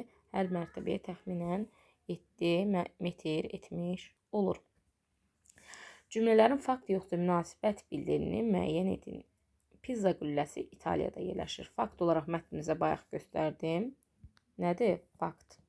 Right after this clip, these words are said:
Məncə pizza qülləsinin qeyri-adi tikilidir. M-, bu məncə, bax, bax, burada qabağında nə var? Fikrə münasibət bildirib, mənim fikrimdir. Bu nə olacaq? Münasibət.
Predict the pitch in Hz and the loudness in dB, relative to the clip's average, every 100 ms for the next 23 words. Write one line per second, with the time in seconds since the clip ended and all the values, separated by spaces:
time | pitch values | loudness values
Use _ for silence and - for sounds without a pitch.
0 | _ _ _ _ _ _ _ _ _ _ | _ _ _ _ _ _ _ _ _ _
1 | _ - _ _ _ _ _ _ - _ | _ -20 _ _ _ _ _ _ -20 _
2 | - 277 269 214 220 190 170 160 165 175 | 0 2 2 0 0 0 0 0 -2 0
3 | 170 - 240 214 202 185 160 156 151 156 | -2 -4 -4 0 2 4 4 4 2 0
4 | 165 196 247 - _ _ - - 175 165 | 2 2 0 -6 _ _ -14 -4 -2 -2
5 | - - _ _ _ _ _ _ _ _ | -2 -10 _ _ _ _ _ _ _ _
6 | _ _ _ _ _ _ _ _ _ _ | _ _ _ _ _ _ _ _ _ _
7 | _ _ _ _ _ _ _ - _ - | _ _ _ _ _ _ _ -20 _ -20
8 | _ - - - - - _ _ - 190 | _ -20 -20 -20 -20 -20 _ _ 0 2
9 | 185 - _ _ _ - 339 311 254 220 | 2 -2 _ _ _ 2 6 10 10 8
10 | - 160 185 - 190 - - 269 269 180 | 6 2 2 2 -2 -2 -8 -8 -4 0
11 | 170 170 165 202 208 170 202 202 - - | 0 0 0 2 4 4 4 2 0 -6
12 | - - 220 208 180 165 - - - - | -8 -2 2 4 4 0 -4 -8 -6 -10
13 | - 170 175 170 180 180 - - 170 143 | -8 -2 0 4 4 2 -2 -8 -4 -4
14 | - - 190 196 220 226 - 156 - 165 | -4 -6 0 2 4 4 2 -4 -4 -2
15 | 160 147 143 - 143 - | 0 -2 -4 -8 -8 -8